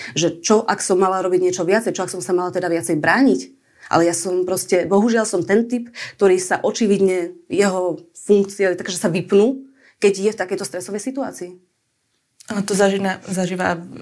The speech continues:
Speaker 2: evidentne naozaj väčšina žien, keď sú obeťami sexuálneho násilia, že zmrznú.
Speaker 1: To zmrznutie, e, čo som sa bavila aj s psychológmi, tak naozaj je najčastejšie práve, keď poznáš toho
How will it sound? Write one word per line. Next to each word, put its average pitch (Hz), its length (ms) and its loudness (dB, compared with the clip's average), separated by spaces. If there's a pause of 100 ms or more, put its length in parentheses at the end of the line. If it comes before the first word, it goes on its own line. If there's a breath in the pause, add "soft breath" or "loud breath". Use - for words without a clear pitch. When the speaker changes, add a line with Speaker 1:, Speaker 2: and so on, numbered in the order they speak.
Speaker 2:
evidentne 185 480 0
naozaj 180 320 0
väčšina 170 400 -2
žien, 165 400 0 (400 loud breath)
keď 180 240 4
sú - 480 -2
obeťami 175 480 -2
sexuálneho 175 560 0
násilia, 170 480 0
že 170 120 -2 (1080)
zmrznú. 180 560 6 (560 loud breath)
Speaker 1:
To 220 80 4
zmrznutie, 220 720 2
e, 202 320 0
čo 214 80 -6
som 214 240 0
sa 214 160 0
bavila 208 240 2
aj 202 80 -2
s - 80 -10
psychológmi, 214 480 -2
tak 208 280 0
naozaj 208 400 2
je 196 80 4
najčastejšie 208 520 -4
práve, 196 320 -2
keď 202 240 -2
poznáš 185 400 -4
toho - 320 -10